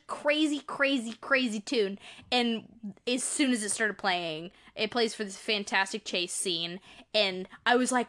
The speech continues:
<gasps> like, I flipped my lid <laughs> when the song started playing, and it was perfect. The scene was perfectly set to this music. It's, it's just a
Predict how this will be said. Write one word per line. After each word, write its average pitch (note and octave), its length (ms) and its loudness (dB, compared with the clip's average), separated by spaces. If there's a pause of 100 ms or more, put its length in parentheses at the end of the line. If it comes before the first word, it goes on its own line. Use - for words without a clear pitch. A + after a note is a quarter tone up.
<gasps> - 0 -
like, F5 1040 2
I C4 140 6
flipped D4+ 540 0
my A#3+ 180 6
lid D4 580 6 (320)
<laughs> - 360 10
when - 100 8
the F#4 160 8
song E4 320 10
started C#4+ 300 6
playing, C#4 260 8
and B3+ 80 6
it A#3+ 40 2
was B3+ 140 4 (340)
perfect. B3+ 500 2
The B3 80 0
scene C4+ 240 2
was A#3 180 0
perfectly C4+ 580 2
set A#3+ 260 2
to A3+ 60 -4
this G3+ 200 -2
music. G3 480 0 (560)
It's, - 400 4
it's - 420 0 (340)
just C4 280 0
a G3 180 0